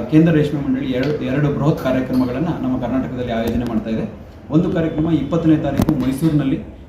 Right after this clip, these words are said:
ಕರ್ನಾಟಕ ಓಪನ್ ಯೂನಿವರ್ಸಿಟಿ ಆವರಣದಲ್ಲಿ, ಆ, ಆಯೋಜ-, ಆಯೋಜನೆ ಮಾಡ್ತಾ ಇದ್ದೇವೆ. ಅದಕ್ಕೆ, ಆ, ಸನ್ಮಾನ್ಯ ಗೌರವಾನ್ವಿತ, ಆ, ಕೇಂದ್ರ, ಆ, ಮಂತ್ರಿಗಳಾದಂತಹ,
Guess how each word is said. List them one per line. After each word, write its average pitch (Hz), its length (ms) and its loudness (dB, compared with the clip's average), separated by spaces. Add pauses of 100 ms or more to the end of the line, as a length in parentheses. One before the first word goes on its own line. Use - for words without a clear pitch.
ಕರ್ನಾಟಕ 165 340 2
ಓಪನ್ 151 300 2
ಯೂನಿವರ್ಸಿಟಿ 139 500 -2
ಆವರಣದಲ್ಲಿ, 131 760 -2 (480)
ಆ, - 20 -4 (340)
ಆಯೋಜ-, 143 220 4
ಆಯೋಜನೆ 135 340 2
ಮಾಡ್ತಾ 131 260 2
ಇದ್ದೇವೆ. 127 320 -4
ಅದಕ್ಕೆ, 147 520 0 (200)
ಆ, 127 280 0
ಸನ್ಮಾನ್ಯ 143 440 4 (360)
ಗೌರವಾನ್ವಿತ, 147 500 2
ಆ, 123 680 -2
ಕೇಂದ್ರ, 151 260 6
ಆ, 123 480 0 (160)
ಮಂತ್ರಿಗಳಾದಂತಹ, 131 880 0